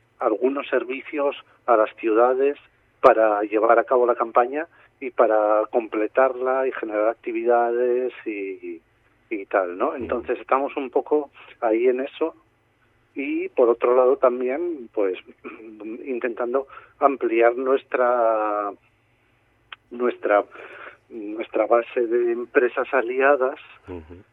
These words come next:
Speaker 1: eh, en, para, para, bueno, pues pa-, para tener la sostenibilidad económica que,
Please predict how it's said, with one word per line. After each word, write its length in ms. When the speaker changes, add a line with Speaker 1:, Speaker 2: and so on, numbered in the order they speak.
Speaker 1:
eh, 1080
en, 1400
para, 300
para, 340
bueno, 600
pues 180
pa-, 200
para 560
tener 340
la 300
sostenibilidad 720
económica 720
que, 500